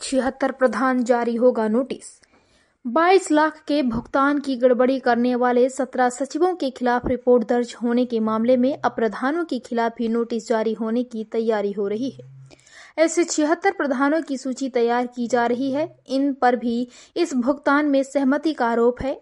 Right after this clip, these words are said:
इन, इनसे भी भुगतान की रसीद मांगी जाएगी। पहाड़ी व मानिकपुर ब्लॉक क्षेत्र के सत्रह सचिवों पर आरोप है कि उन्होंने बिना पंजीकृत दो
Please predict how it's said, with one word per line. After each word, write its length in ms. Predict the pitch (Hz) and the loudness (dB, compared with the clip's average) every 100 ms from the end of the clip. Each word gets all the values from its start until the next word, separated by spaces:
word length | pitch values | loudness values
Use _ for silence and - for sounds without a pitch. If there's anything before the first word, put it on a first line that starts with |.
| - | -4
इन, 260 | 247 247 247 - | -2 -2 -4 -4
इनसे 300 | 254 247 294 | -2 -2 -2
भी 280 | 262 262 269 - _ _ _ _ _ _ _ _ - | -2 -2 -4 -10 _ _ _ _ _ _ _ _ 0
भुगतान 460 | 269 339 381 370 359 | 2 4 4 4 2
की 140 | 302 | 2
रसीद 400 | 285 285 277 262 | 2 2 -2 0
मांगी 400 | 262 247 240 220 | 2 4 2 0
जाएगी। 400 | 226 254 254 196 - _ _ - | 0 0 -2 -10 -12 _ _ -2
पहाड़ी 360 | 294 320 339 | 0 2 4
व 140 | 339 320 | 4 4
मानिकपुर 420 | 285 285 294 294 | 4 2 2 0
ब्लॉक 320 | 240 262 262 | 2 4 2
क्षेत्र 320 | - 285 277 | 0 -4 -4
के 200 | 262 269 | -4 -4
सत्रह 340 | 269 269 269 262 | -4 -6 -2 0
सचिवों 420 | 262 262 277 330 | 0 -4 -2 0
पर 180 | 320 254 | 2 4
आरोप 380 | 240 240 247 254 | 4 4 2 2
है 120 | 254 | -4
कि 120 | 262 | 0
उन्होंने 360 | 240 233 247 247 | 0 2 2 2
बिना 280 | 226 233 | 0 0
पंजीकृत 640 | 233 240 240 254 254 247 247 | 0 0 0 -2 -2 -2 0
दो 180 | 220 | 2